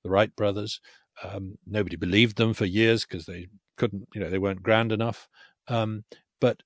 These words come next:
what they had done is quite different. They, they tested all the different elements separately. They tested the wings, the tail, the, the, the curvature of the wings. They'd done experiments in wind tunnels. They'd corresponded with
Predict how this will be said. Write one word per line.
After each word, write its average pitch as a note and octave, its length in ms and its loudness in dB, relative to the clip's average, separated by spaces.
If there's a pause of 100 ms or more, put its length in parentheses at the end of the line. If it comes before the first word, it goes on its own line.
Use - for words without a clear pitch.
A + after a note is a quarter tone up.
(260)
what C#3 280 4
they F3+ 240 8
had C#3+ 160 2
done G#2 240 0
is G#2 100 -6
quite E3 260 4
different. C#3+ 420 -2
They, A#2 320 -2
they A#2+ 180 0
tested D3 500 0 (720)
all G#3+ 280 10
the G3+ 80 10
different D#3+ 380 2
elements G#2+ 580 4
separately. - 640 -2
They G#2 180 -14
tested G2 360 -8
the G#2 100 -12
wings, D3+ 600 0
the - 80 -20 (280)
tail, C#3 380 0
the, F2 160 -6 (840)
the, - 160 -14
the - 120 -16
curvature D3 520 6
of C3+ 80 -2
the C3+ 80 2
wings. C3+ 300 0
They'd F2 140 -12
done F#2 260 -12 (100)
experiments B2 580 -2
in G#2+ 140 -8
wind D#3+ 260 4
tunnels. C#3+ 400 0 (340)
They'd A#2 280 -2 (100)
corresponded F#3 800 4
with B2 160 4